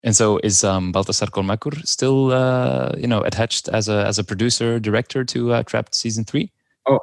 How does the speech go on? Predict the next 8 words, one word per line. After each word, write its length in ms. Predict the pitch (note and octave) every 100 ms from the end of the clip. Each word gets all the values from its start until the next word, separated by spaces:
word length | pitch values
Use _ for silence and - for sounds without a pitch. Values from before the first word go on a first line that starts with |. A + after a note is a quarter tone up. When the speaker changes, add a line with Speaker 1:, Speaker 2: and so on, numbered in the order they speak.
| -
Speaker 2:
absolutely. 420 | - G2+ F#2+ D2
He's 220 | E2+ F2+
directing 500 | - G2 G#2 F#2+ F2 - - _ - -
at 120 | F#2
least 240 | G2+ A2 G#2+
the 80 |
first 340 | F#2+ A#2 A2 -
episode. 560 | - E2 - D2 C#2+